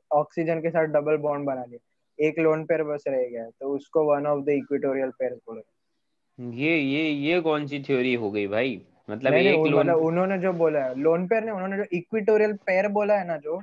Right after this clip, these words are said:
Speaker 1: वो उसमें से मतलब
Speaker 2: हम्म,
Speaker 1: एक
Speaker 2: हम्म,
Speaker 1: डबल
Speaker 2: हम्म,
Speaker 1: बॉन्डों में
Speaker 2: हम्म,
Speaker 1: चला
Speaker 2: हम्म,
Speaker 1: गया, एक
Speaker 2: हम्म। सही बात है, सही बात है, अभी सही बोला। One of the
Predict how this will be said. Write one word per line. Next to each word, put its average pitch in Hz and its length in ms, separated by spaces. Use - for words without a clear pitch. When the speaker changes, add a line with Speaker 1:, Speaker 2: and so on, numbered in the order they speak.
Speaker 1:
वो 151 120
उसमें 185 240
से 185 120
मतलब 185 220
Speaker 2:
हम्म, 185 180
Speaker 1:
एक 160 80
Speaker 2:
हम्म, 165 200
Speaker 1:
डबल 156 300
Speaker 2:
हम्म, 147 100
Speaker 1:
बॉन्डों 147 300
में - 100
Speaker 2:
हम्म, 143 100
Speaker 1:
चला 143 140
Speaker 2:
हम्म, 147 100
Speaker 1:
गया, 156 100
एक 156 160
Speaker 2:
हम्म। 104 300
सही - 500
बात 131 200
है, 117 80
सही 123 200
बात 101 200
है, 104 60
अभी 113 180
सही 135 160
बोला। 101 240
One 139 260
of 180 160
the 190 100